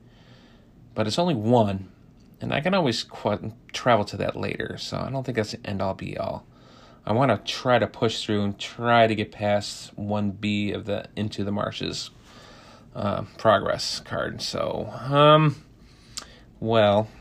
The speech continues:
I think I'm gonna be good with that. I'm gonna leave Impassable Bog there by itself. So before the end of my turn, I will tap Glaywine, and I'm gonna draw a card.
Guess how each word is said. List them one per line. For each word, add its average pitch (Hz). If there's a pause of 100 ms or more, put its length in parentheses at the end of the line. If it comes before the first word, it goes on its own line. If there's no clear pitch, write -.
(200)
I -
think 123
I'm 107
gonna 107
be 104
good 90
with -
that. -
I'm 120
gonna 139
leave 135
Impassable 113
Bog 104 (220)
there 101
by 104
itself. - (840)
So 117
before 107
the 127
end 120
of 120
my 117
turn, 113
I 107
will 127
tap -
Glaywine, 101 (280)
and 104
I'm 113
gonna 107
draw 98
a 101
card. -